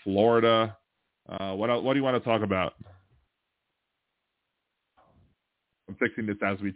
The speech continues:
chat. Um, we're gonna, we're gonna download, uh, that thing and update the video on the fly.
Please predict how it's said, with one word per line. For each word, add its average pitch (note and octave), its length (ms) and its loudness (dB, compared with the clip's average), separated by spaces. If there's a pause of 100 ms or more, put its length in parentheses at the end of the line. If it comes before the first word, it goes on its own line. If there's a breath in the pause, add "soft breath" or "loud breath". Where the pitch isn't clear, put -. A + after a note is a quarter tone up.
chat. F2+ 260 -4 (560 soft breath)
Um, G2 420 2
we're F#2+ 120 -2
gonna, F#2+ 220 -2
we're G2+ 140 0
gonna G2 180 2
download, G2+ 840 2 (520)
uh, F#2 300 -4
that F#2+ 360 -4
thing G2 200 0
and F#2 100 -6
update G2 300 0
the F#2+ 80 -4
video G2 400 4
on C#3+ 300 2
the C#3+ 100 0 (140)
fly. F#2+ 540 -2